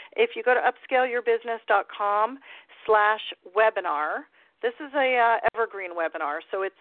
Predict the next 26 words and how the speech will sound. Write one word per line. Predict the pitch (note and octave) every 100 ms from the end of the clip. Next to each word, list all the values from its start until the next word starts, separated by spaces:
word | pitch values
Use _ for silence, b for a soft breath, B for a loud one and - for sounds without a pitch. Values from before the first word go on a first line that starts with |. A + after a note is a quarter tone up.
| _ -
it's | G3+ -
not | A3 A#3
actually | A3 F#3+ G#3+ F#3+
produced, | G3+ F#3 F3+ -
it's | G3
not | G#3 G#3+
actually | G#3+ - G3 - -
provided | F#3 F#3 F3+ F3
to | G3
you | F#3
live, | F3+ F3 D#3+ C#3+ D3+ _
but | F3+
it's | F3 -
a | F#3
recorded | F#3+ - A#3+ A#3
webinar | F#3+ F3+ F#3 F3+ F3+
that, | F3 F3 E3+ B B B -
you |
know, | G3+
was | F3+ F#3 F3+
really | A#3+ C4+
popular | - G3 F#3 F#3+ F#3 F#3
and |
has | G#3 A3+ A3+ F3
been, | D#3+ F3+ -
continues | F#3 G3 A3 G#3